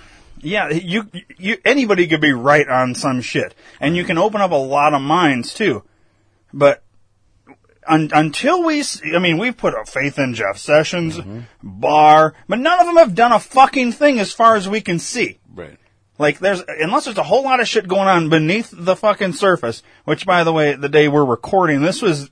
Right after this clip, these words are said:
Speaker 1: Barr's last day.
Speaker 2: Oh, yeah, it was.
Speaker 1: He is no longer Attorney General, and people
Speaker 2: Yeah, I
Speaker 1: are
Speaker 2: forgot
Speaker 1: hearing
Speaker 2: about that.
Speaker 1: this.
Speaker 2: Yeah, I forgot about
Speaker 1: So,
Speaker 2: that.
Speaker 1: I, which is, could be a good sign, because immediately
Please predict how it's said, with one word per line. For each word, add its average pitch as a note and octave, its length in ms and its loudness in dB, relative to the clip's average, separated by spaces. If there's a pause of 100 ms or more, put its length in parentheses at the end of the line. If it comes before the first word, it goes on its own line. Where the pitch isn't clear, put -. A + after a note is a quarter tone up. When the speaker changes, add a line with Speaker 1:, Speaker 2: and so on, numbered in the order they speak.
Speaker 1:
Barr's D3 440 4
last B2+ 500 0
day. A#2+ 320 2 (640)
Speaker 2:
Oh, A#2+ 100 -8
yeah, B2 140 -8
it G#2 40 -10
was. C3 320 -14
Speaker 1:
He A3+ 140 -2
is G3 200 0
no A3 200 0
longer G#3+ 680 0 (120)
Attorney C#3+ 380 0
General, D#3+ 320 2
and C3+ 80 -2
people C#3 160 -2
Speaker 2:
Yeah, B2 60 0
I - 20 -2
Speaker 1:
are A2+ 40 -2
Speaker 2:
forgot - 80 -4
Speaker 1:
hearing C#3+ 220 0
Speaker 2:
about G#2+ 80 -6
that. E2 60 -14
Speaker 1:
this. - 200 -20
Speaker 2:
Yeah, A2+ 60 -18
I - 40 -18
forgot - 160 -18
about E2 120 -16
Speaker 1:
So, E3 340 2 (720)
Speaker 2:
that. - 400 -12
Speaker 1:
I, D3+ 40 -12
which G#3 200 0
is, G#3+ 120 -4
could D4+ 240 -2
be A3+ 80 4
a F#3+ 80 4
good D#3+ 240 2
sign, A#2+ 340 -2
because D3+ 380 0
immediately F#3 720 -2